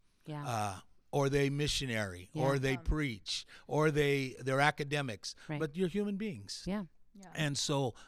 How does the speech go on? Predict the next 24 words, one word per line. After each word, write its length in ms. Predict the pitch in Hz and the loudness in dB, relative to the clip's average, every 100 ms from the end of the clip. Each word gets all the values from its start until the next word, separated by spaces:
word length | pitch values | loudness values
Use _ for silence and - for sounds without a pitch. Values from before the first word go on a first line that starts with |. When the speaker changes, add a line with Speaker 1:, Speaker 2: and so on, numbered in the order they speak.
| - | -2
Speaker 2:
those 220 | 180 185 | 0 0
are 40 | 185 | 0
the 140 | 160 | 0
things 260 | 180 170 139 | 0 -2 0
that 120 | 135 | 0
happened 460 | 147 175 - 117 | 0 -4 -8 -6
in, 160 | 113 117 | -4 -4
in 200 | 123 123 | -4 -2
our, 300 | 127 147 151 - | -2 -2 -6 -6
in 140 | 123 | -6
our, 300 | 123 139 143 120 | -4 -4 -6 -6
uh, 220 | 110 104 - _ _ _ - | -6 -8 -14 _ _ _ -6
in 160 | 123 | -4
our 220 | 127 147 | -2 -2
reality. 640 | 135 127 123 143 135 92 85 | -4 -4 -4 -4 -8 -8 -4
Speaker 1:
Yeah. 220 | 151 180 139 - | -4 -4 -8 -12
Speaker 2:
And, 320 | 123 123 117 | -4 -2 0
uh, 180 | 113 113 107 | -2 -4 -4
I'm, 200 | 127 110 | -8 -6
I 100 | 123 | -6
apologize 640 | 113 147 160 139 113 104 | 0 0 0 -4 -4 -4
to 100 | - | -6
my 120 | 110 104 | -6 -6
in-laws, 720 | 131 139 92 78 - - | -6 -6 -8 -12 -14 -14